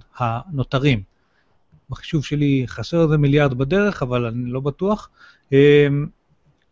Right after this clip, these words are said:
והדרך שלהם, יש לנו כל מיני דרכים, דיברנו על פרויקט לון,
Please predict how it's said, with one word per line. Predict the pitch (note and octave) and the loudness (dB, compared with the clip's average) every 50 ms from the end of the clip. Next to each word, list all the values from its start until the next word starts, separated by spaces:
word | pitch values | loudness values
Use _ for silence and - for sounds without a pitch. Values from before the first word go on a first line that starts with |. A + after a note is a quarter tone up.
| _ _ _ _ _ _ _ - | _ _ _ _ _ _ _ -6
והדרך | F3+ D3 C3 B2+ B2 C3 B2 B2 B2 C3 E3 G3+ A3 G#3 - | -4 -2 -2 0 0 0 0 2 2 2 2 2 2 -2 -4
שלהם, | - C#4 D#4 E4+ E4+ D#4+ C4+ | -4 -2 0 2 2 2 0
יש | B3+ - B3 | 0 -2 -2
לנו | A#3 | -2
כל | - A3 | 0 0
מיני | G#3+ G#3 F#3 F3 | 0 0 0 0
דרכים, | E3+ D#3+ C#3+ - - D#3 D3 | 0 0 -2 -2 -2 -2 -2
דיברנו | C3+ C3 B2 C#3+ C#3 C#3+ C#3+ | -2 -2 -2 -2 0 0 0
על | C3 | -2
פרויקט | - - C#3+ C#3 C3 C3+ B2 - - - | 0 0 0 0 0 0 -4 -6 -4 0
לון, | E3+ F#3 G3 G3 G3 G3 | 2 4 4 4 4 2